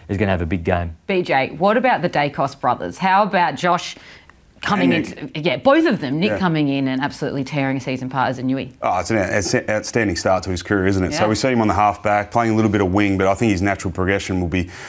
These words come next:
Speaker 3: more in the midfield with, with time. But, uh, he's a natural footballer. He finds a footy and he uses it so
Speaker 2: Mm.
Speaker 3: well. So the market for him at twenty-five plus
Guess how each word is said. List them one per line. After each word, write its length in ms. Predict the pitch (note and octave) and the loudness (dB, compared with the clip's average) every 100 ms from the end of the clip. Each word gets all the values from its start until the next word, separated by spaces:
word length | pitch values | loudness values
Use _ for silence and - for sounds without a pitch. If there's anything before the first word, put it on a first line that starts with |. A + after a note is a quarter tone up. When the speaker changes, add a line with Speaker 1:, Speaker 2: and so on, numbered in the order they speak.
| - | -2
Speaker 3:
more 180 | G2+ G#2 | 2 4
in 60 | F2+ | 2
the 80 | |
midfield 440 | F2+ G2+ - G2 E2 | 2 0 0 0 0
with, 240 | F2 - | -2 -4
with 280 | F#2 F#2 - | -6 -6 -4
time. 360 | - G2 F2+ E2+ | 0 2 2 2
But, 200 | F2+ - - - - | 0 0 -14 -14 -4
uh, 260 | F#2+ F#2+ F#2 | 0 2 2
he's 280 | A#2+ A2+ A#2 | 2 4 4
a 40 | |
natural 280 | A#2+ A#2 G2+ | 2 0 -2
footballer. 460 | A#2+ G#2+ F#2 E2+ | -2 0 2 4
He 80 | G2 | 2
finds 340 | F#2+ G#2+ G#2 G2+ | 0 2 2 0
a 60 | |
footy 280 | - G2+ G2 | 0 0 2
and 120 | F#2+ | 2
he 60 | G#2 | 0
uses 340 | F2 G2+ F#2+ | 2 2 2
it 100 | F2+ - | -2 0
so 200 | F#2+ F2 | 0 2
Speaker 2:
Mm. 40 | |
Speaker 3:
well. 200 | F#2 E2+ | 2 0
So 240 | - F#2+ F#2 - - | 2 0 0 -6 -8
the 80 | - | 2
market 360 | A#2 A#2+ A#2 G2 | 4 2 0 -4
for 60 | |
him 340 | G#2 G#2+ G#2 G2 | -2 2 2 0
at 180 | G2+ F#2 | -2 -2
twenty-five 480 | A2 G#2 G2 G2 E2 | 0 0 2 0 2
plus 240 | F#2+ - | 0 -2